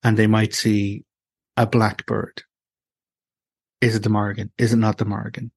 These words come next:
Is it, like, you know, the Bive? Is it not the Bive? Is it one of the Morrigu? Is it none of the Morrigu at all? Is it actually just a blackbird? Because before you went into the journey, you heard a co-, a crow or a jackdaw calling,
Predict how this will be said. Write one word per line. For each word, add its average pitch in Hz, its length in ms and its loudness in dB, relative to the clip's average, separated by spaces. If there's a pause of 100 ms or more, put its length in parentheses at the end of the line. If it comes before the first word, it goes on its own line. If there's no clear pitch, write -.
(160)
Is 110 200 0
it, 104 260 0
like, 110 220 0
you 110 80 2
know, 104 300 0
the - 60 -2
Bive? 104 380 0
Is 104 140 -2
it 110 40 4
not 110 220 4
the 113 60 -10
Bive? 110 500 -6
Is 117 100 2
it 110 100 4
one 110 120 2
of 101 60 -2
the 107 60 2
Morrigu? 104 440 2 (100)
Is 120 80 4
it 120 160 2
none 120 280 2
of 139 80 2
the 120 80 2
Morrigu 104 400 0
at 92 40 -2
all? 113 320 2
Is 107 140 -2
it - 80 0
actually 110 240 -2
just 110 160 -4
a 104 60 -2
blackbird? 107 580 -2
Because 104 400 -2 (420)
before 110 320 0
you 104 120 -4
went 104 240 -2
into 101 180 -4
the 101 100 -4
journey, 120 360 2
you 101 160 -6
heard 104 180 -2
a 104 60 -8
co-, - 240 -2
a 117 260 -4
crow 123 380 2
or 107 200 -2
a 104 60 -2
jackdaw 117 560 -2
calling, 107 540 -2